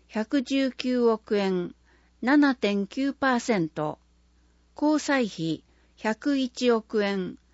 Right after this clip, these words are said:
六点七パーセント。消防費、四十七億円。三点二パーセント。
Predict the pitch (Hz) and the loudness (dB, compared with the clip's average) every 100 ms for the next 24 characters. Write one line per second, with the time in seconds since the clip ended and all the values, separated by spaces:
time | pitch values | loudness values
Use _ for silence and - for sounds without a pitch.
0 | _ _ _ 277 302 - 220 208 202 196 | _ _ _ 2 2 -2 0 2 0 0
1 | 247 269 269 254 233 226 170 156 151 151 | 0 0 0 0 0 0 0 0 -2 -4
2 | - _ _ _ _ _ _ - - 302 | -8 _ _ _ _ _ _ -18 -2 2
3 | 302 294 285 247 - 170 165 - _ 254 | 2 2 4 2 2 -4 -4 -8 _ 2
4 | 302 269 196 170 156 156 190 220 214 185 | 4 4 2 0 2 2 2 2 0 -2
5 | - 185 175 165 - _ _ _ _ - | -2 2 2 0 -4 _ _ _ _ 2
6 | 294 269 - 202 202 202 208 269 262 247 | 4 4 0 0 0 0 -2 0 0 0
7 | 247 202 156 143 143 | -2 -2 -2 -4 -6